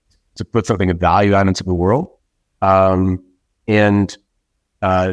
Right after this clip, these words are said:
doing that side by side from other people. I, and, and I'll say this, when I first got into the mastermind, my primary reasoning or motivation was I thought I was, like, learning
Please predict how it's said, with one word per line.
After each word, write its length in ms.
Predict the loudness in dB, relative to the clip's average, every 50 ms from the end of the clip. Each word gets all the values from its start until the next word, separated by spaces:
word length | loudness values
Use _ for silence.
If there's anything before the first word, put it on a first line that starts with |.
| -6 -8 -4
doing 280 | 0 2 2 2 2 2
that 180 | 0 -2 -4
side 300 | -2 0 2 2 2 2
by 140 | 2 0 0
side 440 | 0 -2 -2 -2 0 0 -2 -4 -6
from 140 | -8 -8 -8
other 100 | -8 -6
people. 340 | -4 -4 -4 -2 -2 -4
I, 100 | -4 -4 -8 -12 _ _ _
and, 120 | -4 -4 -2 0
and 80 | 0
I'll 80 | 0 0
say 160 | 2 0 0
this, 260 | 0 0 -2 -2 -6 -14 _ _ _ _ _ _ _ _ _ _ _ _ _ _
when 120 | -2 0 0
I 60 | 0
first 260 | 0 0 -2 0 2
got 140 | 0 0 0
into 120 | -2 -2
the 60 | -2
mastermind, 540 | 0 2 0 0 0 0 0 0 0 -2 -4 -8 _ _ _ _ _ _ _ _ _
my 240 | -2 0 2 2 0
primary 640 | -2 -10 -6 -2 -2 0 2 2 2 2 2 0
reasoning 560 | 0 -2 -2 0 0 0 0 0 0 0 0 -2 -6
or 460 | -6 -4 -2 0 0 0 -2 -4 -6 _ _ _ _ _ _ _ _ _ _ _ _ _ _ _ _ _ _
motivation 800 | -4 0 0 0 0 0 0 0 -2 -2 -4 -4 -4 -4 -4 -4
was 180 | -2 -2 0 0
I 100 | 0 0
thought 240 | 0 0 0 2 2
I 60 | 2
was, 140 | 0 0 0
like, 180 | 0 -2 -2
learning 680 | -4 -6 -2 -2 0 0 2 2 2 2 2 0 0